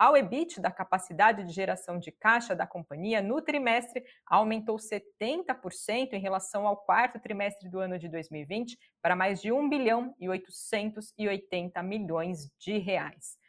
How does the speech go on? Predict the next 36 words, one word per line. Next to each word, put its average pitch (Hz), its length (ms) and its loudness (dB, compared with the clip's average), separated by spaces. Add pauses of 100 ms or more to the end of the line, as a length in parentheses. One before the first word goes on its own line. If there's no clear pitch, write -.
(160)
No 320 160 2
ano, 302 320 6 (200)
o 202 80 -2
ebitda 208 460 0
ajustado 196 460 2
totalizou 185 640 0
seis 254 440 2
bilhões 220 560 -2
e 170 80 -6
oitocentos 214 600 -4
e 208 60 -8
sessenta 190 380 -10
e 156 60 -12
cinco 185 360 -10
milhões 247 540 -2
de 190 60 -4
reais, 185 460 0
quarenta 185 540 -2
e 220 60 -4
seis - 420 -10
por - 180 -10
cento 226 480 -4 (320)
a 285 140 4
mais 214 420 2
que 202 100 -10
o 185 40 -12
que - 80 -10
foi 185 160 -4
reportado 196 800 2 (200)
no 233 160 2
ano 190 280 2
de 190 120 -8
dois 190 600 -2
mil 185 360 -4
e 220 200 -2
vinte. 139 580 -10